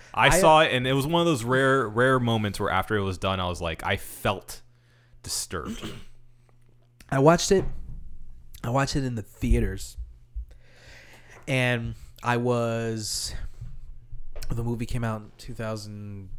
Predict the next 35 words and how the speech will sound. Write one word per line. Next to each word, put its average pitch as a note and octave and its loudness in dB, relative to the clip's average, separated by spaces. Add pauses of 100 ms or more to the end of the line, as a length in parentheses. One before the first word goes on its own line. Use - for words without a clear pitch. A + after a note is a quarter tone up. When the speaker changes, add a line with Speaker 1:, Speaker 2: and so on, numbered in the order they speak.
(360)
Speaker 2:
two F#3+ 4
thousand, D3+ 4
two C#3+ -4
thousand B2+ 0
eleven, B2 0
s-, - -6
or A2+ 0
two - -12
thousand F#2+ -14
eleven, G2 -12
two C#3 -6
thousand A#2 -2
one, G#2+ 0
two - -8
thousand, D3+ 4
two - -4
thousand A#2+ -2
one. G#2 -6
So A2+ -4
I - 0
was A#2 -2
probably, D3 0
like, A2+ 0
ten, C3 -2
eleven A2 -4
around F#2+ -10
Speaker 1:
That A#2 2
Speaker 2:
that F2+ -2
Speaker 1:
early, D3+ 2
Speaker 2:
time. G2 2
Speaker 1:
really? G#2 0
Speaker 2:
Yeah. A#2+ -8 (440)
Speaker 1:
Wow. A2 -4 (360)
Speaker 2:
And, C3 4
um, A#2+ 6